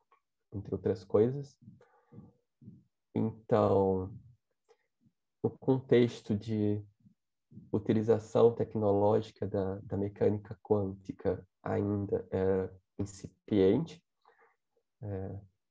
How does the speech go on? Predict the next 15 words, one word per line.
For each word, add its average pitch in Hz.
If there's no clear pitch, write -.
algumas 123
pessoas 117
pensavam, 120
imaginavam, 107
mas, 98
é, 95
como 139
envolvia, 117
né, 104
uma 104
es-, -
uma 104
escala 110
de 107
grandeza 104